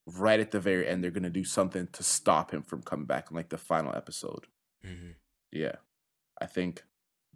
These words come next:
Speaker 1: that's what's gonna happen. But I kind of, I kind of wanna,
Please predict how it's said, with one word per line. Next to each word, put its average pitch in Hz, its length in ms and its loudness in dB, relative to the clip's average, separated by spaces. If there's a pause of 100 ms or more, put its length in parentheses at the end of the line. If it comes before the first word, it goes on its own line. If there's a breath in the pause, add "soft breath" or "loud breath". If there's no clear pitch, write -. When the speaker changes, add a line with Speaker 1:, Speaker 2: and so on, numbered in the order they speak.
(120)
Speaker 1:
that's 69 360 -2
what's 69 160 -8
gonna 58 220 -6
happen. - 440 -10 (680)
But 92 140 6
I 92 80 4
kind 107 240 4
of, 92 300 0 (760)
I 85 60 -6
kind 98 380 2
of 90 160 0
wanna, 78 680 0